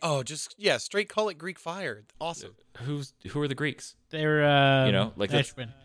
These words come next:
Speaker 2: No, I kn-, I kn-, oh. <laughs> Well, Greek fire burns underwater. Let's save that for something else, like something that
Speaker 3: Okay.
Speaker 2: things continue to burn. You know what I mean?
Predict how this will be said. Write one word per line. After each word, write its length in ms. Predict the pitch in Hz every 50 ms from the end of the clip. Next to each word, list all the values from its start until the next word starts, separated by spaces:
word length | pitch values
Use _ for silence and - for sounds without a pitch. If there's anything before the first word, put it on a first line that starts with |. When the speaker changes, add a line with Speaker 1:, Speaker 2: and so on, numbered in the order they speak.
| - _ -
Speaker 2:
No, 120 | 135 135
I 100 | 127 123
kn-, 120 | 131 131
I 80 | - 123
kn-, 120 | 127 - - _ - _ - _ - _ _ _ - - -
oh. 400 | 113 92 85 - - - - 113 -
<laughs> 800 | - 113 - - - - - _ _ _ - _ _ _ _ -
Well, 100 | 123 117
Greek 200 | 127 170 202 -
fire 360 | - - 143 151 143 135 127
burns 520 | 110 107 110 110 107 107 104 101 95 - -
underwater. 680 | 101 95 92 90 87 85 87 85 67 53 50 50 - -
Let's 160 | - 131 -
save 240 | - - 160 135 110
that 200 | 110 104 90 -
for 280 | - - 98 87 82 80
something 360 | - - 92 82 - 78 76
else, 280 | 73 60 - - - -
like 120 | 82 -
something 300 | - 104 92 - 90 90
that 120 | 85 82 120 110
Speaker 3:
Okay. 260 | - 123 107 98 - - _ _ _ _ _ _ _ - - - _ _ _
Speaker 2:
things 240 | - 107 202 - -
continue 440 | - - 185 - - 107 95 90 80
to 80 | 73
burn. 360 | 71 71 65 53 50 - 92 -
You 140 | 92 107 104
know 80 | 101
what 100 | 98 92
I 60 | 95
mean? 240 | 92 95 95 101 113